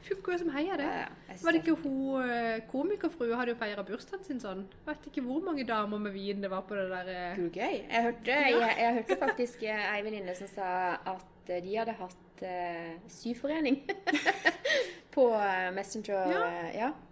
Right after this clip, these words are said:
Speaker 2: Eh, funker
Speaker 1: Funker
Speaker 2: supert.
Speaker 1: det?
Speaker 2: Ja, ja.
Speaker 1: Ja.
Speaker 2: Mange muligheter. Mange muligheter.
Speaker 1: Ja. Så vi får ta det som det er. Ta en dag av gangen.
Speaker 2: Mhm.
Speaker 1: Være glad for alt det nye tekniske, digitale greiene vi lærer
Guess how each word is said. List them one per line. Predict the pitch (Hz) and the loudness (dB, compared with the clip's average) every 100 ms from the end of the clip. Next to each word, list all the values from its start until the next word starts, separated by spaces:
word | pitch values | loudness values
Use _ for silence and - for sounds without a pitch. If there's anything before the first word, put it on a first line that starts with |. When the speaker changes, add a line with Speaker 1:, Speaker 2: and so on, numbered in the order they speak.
| - | -10
Speaker 2:
Eh, | 233 214 214 214 | -8 -8 -10 -14
funker | - 226 - - | -16 -16 -18 -10
Speaker 1:
Funker | 226 208 | -8 -8
Speaker 2:
supert. | - 320 247 196 | -8 -6 -6 -8
Speaker 1:
det? | - - | -12 -8
Speaker 2:
Ja, | 107 | -6
ja. | - | -6
Speaker 1:
Ja. | 202 110 147 - - | -8 -12 -14 -16 -6
Speaker 2:
Mange | 208 233 247 175 | 0 2 2 0
muligheter. | 180 180 156 151 180 - 208 | -4 -2 -4 -4 -6 -8 -10
Mange | 208 208 165 | -6 -6 -6
muligheter. | 151 139 - - | -8 -10 -14 -12
Speaker 1:
Ja. | 202 - - - - - - - - - - - - - - - - - | -12 -14 -20 -20 -20 -20 -20 -20 -20 -20 -20 -20 -20 -20 -20 -20 -20 -6
Så | 339 | -2
vi | 330 | -2
får | - | -2
ta | 330 302 | 0 2
det | 311 | 2
som | 320 | 0
det | 294 | 2
er. | 302 330 - - | 0 -2 -10 -8
Ta | 311 302 | -2 0
en | 277 | 0
dag | 262 | 0
av | 269 | -2
gangen. | 233 240 262 285 320 - | -4 -4 -4 -4 -4 -4
Speaker 2:
Mhm. | 214 214 - - - - 269 | -4 -4 -10 -16 -20 -18 -2
Speaker 1:
Være | 262 262 220 202 202 | 0 0 -2 -8 -4
glad | 214 254 269 | 0 2 0
for | 220 | -2
alt | 233 247 | -2 -2
det | 233 233 233 233 | -4 -2 -2 -2
nye | 214 202 233 | -2 -2 -4
tekniske, | 247 - - - 294 254 - 214 | -6 -12 -14 -8 -4 -4 -2 -2
digitale | 214 214 208 220 226 | -2 -4 -6 -4 -2
greiene | 202 185 196 | -4 -4 -2
vi | 214 | -2
lærer | 196 160 165 277 | -2 -4 -4 -4